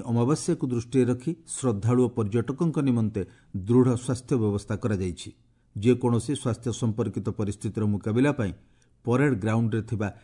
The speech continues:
କେନ୍ଦ୍ରୀୟ ଡାକ୍ତରଖାନା ସମ୍ପୂର୍ଣ୍ଣ ପ୍ରସ୍ତୁତ ରହିଥିବା ଆମ ସମ୍ବାଦଦାତା ଜଣାଇଛନ୍ତି।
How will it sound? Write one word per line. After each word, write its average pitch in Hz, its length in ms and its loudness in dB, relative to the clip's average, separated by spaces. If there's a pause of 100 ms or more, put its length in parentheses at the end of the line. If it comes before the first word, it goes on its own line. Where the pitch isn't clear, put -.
(220)
କେନ୍ଦ୍ରୀୟ 120 360 4
ଡାକ୍ତରଖାନା 110 640 -2 (380)
ସମ୍ପୂର୍ଣ୍ଣ 123 460 2
ପ୍ରସ୍ତୁତ 113 460 -4
ରହିଥିବା 117 400 2 (320)
ଆମ 113 200 0
ସମ୍ବାଦଦାତା 110 640 0
ଜଣାଇଛନ୍ତି। 95 600 -2